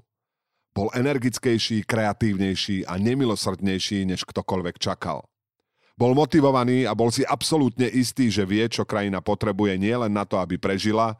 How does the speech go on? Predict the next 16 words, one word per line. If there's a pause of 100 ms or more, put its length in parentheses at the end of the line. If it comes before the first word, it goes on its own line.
(300)
ale
aj
na
to,
aby
prekvitala. (1000)
Keďže
sa
Muhammad
ako
dvadsiatnik
radšej
držal
otcovi
po
boku,